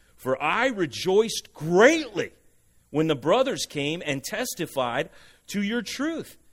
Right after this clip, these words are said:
as indeed you are walking in the truth. I have no greater joy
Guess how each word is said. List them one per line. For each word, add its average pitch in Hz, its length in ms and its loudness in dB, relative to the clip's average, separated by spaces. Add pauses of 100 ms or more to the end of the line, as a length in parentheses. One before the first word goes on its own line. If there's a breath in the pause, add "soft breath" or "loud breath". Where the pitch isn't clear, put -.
(420)
as 214 200 0
indeed 233 420 -4
you 254 140 0
are 277 180 2
walking 294 480 0
in 214 100 -2
the 175 80 -4
truth. 135 380 -8 (640)
I 302 160 2
have 294 320 2
no 302 500 2
greater 302 640 0
joy 240 720 0